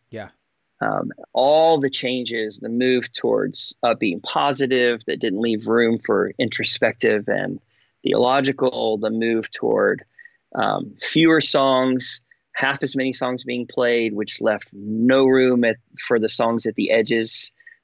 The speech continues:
Speaker 2: that might push things toward creativity and new forms.
Speaker 1: Yep.
Speaker 2: Um, the move just toward radio having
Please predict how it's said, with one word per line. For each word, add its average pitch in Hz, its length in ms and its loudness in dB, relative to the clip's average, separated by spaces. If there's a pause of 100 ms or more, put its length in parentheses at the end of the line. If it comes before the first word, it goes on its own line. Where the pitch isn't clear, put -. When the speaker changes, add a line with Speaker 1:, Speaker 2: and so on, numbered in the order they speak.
Speaker 2:
that - 120 -2
might - 300 0
push - 380 -2 (520)
things 117 280 0
toward 107 280 0
creativity 110 840 2
and 101 120 0
new 110 140 0
forms. 110 720 0
Speaker 1:
Yep. 120 140 -16 (320)
Speaker 2:
Um, 104 520 0 (140)
the 127 120 4
move 139 480 4 (420)
just - 280 -2
toward 120 220 2
radio 123 480 4
having 107 480 -4